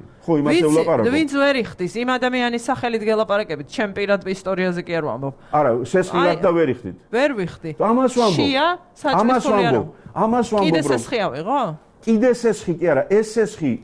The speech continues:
Speaker 1: ექვსი თვით გადაგივარდებათ, ერთი წლით გადაგივარდებათ.
Speaker 2: კარგი.
Speaker 1: დამხრის განმავლობაში თქვენ ახლა რომ მოაგროვეთ თანხა,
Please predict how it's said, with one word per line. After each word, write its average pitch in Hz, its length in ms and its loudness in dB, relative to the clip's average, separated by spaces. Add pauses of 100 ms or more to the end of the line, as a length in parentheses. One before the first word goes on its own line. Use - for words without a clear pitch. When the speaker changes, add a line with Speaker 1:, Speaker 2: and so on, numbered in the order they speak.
(120)
Speaker 1:
ექვსი 208 420 0
თვით 160 220 -4
გადაგივარდებათ, 165 840 2
ერთი 202 280 0
წლით 143 240 -6
გადაგივარდებათ. 147 840 0
Speaker 2:
კარგი. 208 300 -4
Speaker 1:
დამხრის 208 420 0
განმავლობაში 196 720 2 (220)
თქვენ 214 360 0 (140)
ახლა 208 440 4
რომ 208 200 2
მოაგროვეთ 175 640 2 (160)
თანხა, 143 400 -6